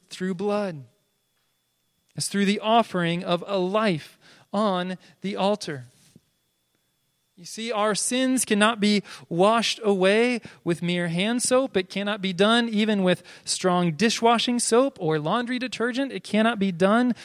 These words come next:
with any kind of scouring or scrubbing. Not even the kind where we get engaged in self-harm and cutting ourselves. This is not able to take away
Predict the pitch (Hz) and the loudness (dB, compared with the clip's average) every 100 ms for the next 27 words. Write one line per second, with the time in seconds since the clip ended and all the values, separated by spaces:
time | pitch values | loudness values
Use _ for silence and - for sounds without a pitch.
0 | - 143 175 185 220 233 208 208 185 - | -16 -6 -2 0 0 0 2 0 0 0
1 | - 202 214 240 240 247 247 202 180 - | 0 0 2 2 0 -4 -4 -4 -4 -4
2 | - 196 226 277 269 - _ _ _ _ | -4 -2 -2 -4 -8 -18 _ _ _ _
3 | _ _ _ 185 233 247 233 214 202 - | _ _ _ -4 0 2 2 2 0 -2
4 | 208 233 254 233 190 190 202 202 - - | 0 0 0 0 0 0 -2 -4 -8 -14
5 | - 214 208 190 190 226 247 190 175 - | -8 -4 -4 -4 -4 -4 -6 -8 -8 -8
6 | - 208 220 - - 214 240 254 262 180 | -4 -4 -4 -8 -10 -6 -4 -6 -6 -10
7 | - - 233 254 262 254 - 247 277 - | -8 -4 -2 -2 -2 -4 -4 -2 -2 -4
8 | 170 220 240 202 233 233 - 214 233 254 | -8 -6 -6 -4 -6 -6 -4 -2 2 0
9 | 240 - - - 202 - 226 247 247 220 | 0 -8 -18 -4 -4 0 0 0 -2 -2
10 | 220 240 262 | 0 -2 -6